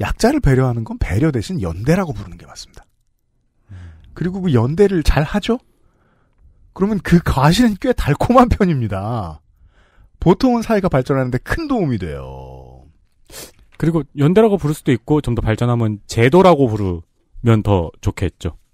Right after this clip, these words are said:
Speaker 1: 맞습니다. 그리고 그걸 실패한 나라들은 보통 사이드 이펙트로 그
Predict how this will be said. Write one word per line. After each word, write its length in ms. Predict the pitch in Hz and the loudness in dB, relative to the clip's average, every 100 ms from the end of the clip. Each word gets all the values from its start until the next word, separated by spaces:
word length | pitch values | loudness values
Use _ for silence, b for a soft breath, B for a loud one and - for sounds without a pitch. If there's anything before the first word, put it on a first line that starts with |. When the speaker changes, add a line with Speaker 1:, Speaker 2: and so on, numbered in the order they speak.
| _ - | _ -8
Speaker 1:
맞습니다. 560 | 107 - 123 104 69 64 64 69 67 64 65 62 57 - _ _ _ b b b b _ _ _ _ _ _ _ - | -8 -8 -10 -10 -10 -16 -18 -20 -20 -20 -20 -20 -20 -20 _ _ _ b b b b _ _ _ _ _ _ _ -6
그리고 520 | 147 165 190 147 - _ _ | -2 0 0 0 -2 _ _
그걸 400 | - 127 214 254 | -8 0 2 2
실패한 800 | - - 208 - 220 196 196 180 | -4 -10 -4 -2 -2 -2 -4 -2
나라들은 1120 | 135 127 127 123 120 113 113 139 185 175 - _ b b b b b b _ | 0 0 -2 -2 -2 -2 -2 -4 -6 -6 -10 _ b b b b b b _
보통 480 | - 120 196 190 76 - _ _ _ _ _ _ _ | -4 0 2 0 -4 -14 _ _ _ _ _ _ _
사이드 380 | _ - 180 214 | _ -4 -4 -2
이펙트로 520 | 180 135 - 143 113 - | 2 2 2 -2 -4 -2
그 280 | 117 90 | -2 -2